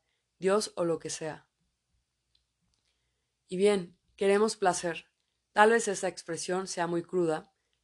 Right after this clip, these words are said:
pero eso es realmente lo que queremos, conocimientos que nos den placer, experiencia que nos dé placer, una satisfacción que no se marchite el día de mañana. Y habiendo experimentado diversas satisfacciones,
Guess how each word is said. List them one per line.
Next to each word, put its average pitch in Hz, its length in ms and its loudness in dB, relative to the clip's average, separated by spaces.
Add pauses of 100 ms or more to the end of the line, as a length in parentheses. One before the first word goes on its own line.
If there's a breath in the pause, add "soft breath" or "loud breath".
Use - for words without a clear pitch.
(140)
pero 175 300 0
eso 208 280 0
es 214 60 -2
realmente 190 480 2
lo 175 160 0
que 156 140 -10
queremos, 160 520 -6 (180)
conocimientos 180 920 -4
que 160 240 -8
nos 160 160 -4
den 180 180 -2
placer, 165 460 -6 (420)
experiencia 196 640 0
que 196 140 -4
nos 170 160 -2
dé 175 100 0
placer, 160 540 -6 (500)
una 214 260 4
satisfacción 185 880 -4 (320)
que 180 80 -8
no 202 140 2
se 247 100 0
marchite 190 640 -2 (240)
el 170 160 -6
día 185 140 4
de 190 100 4
mañana. 165 560 -6 (640)
Y 180 80 -4
habiendo 196 320 4
experimentado 180 800 0
diversas 170 400 -2
satisfacciones, 170 960 -8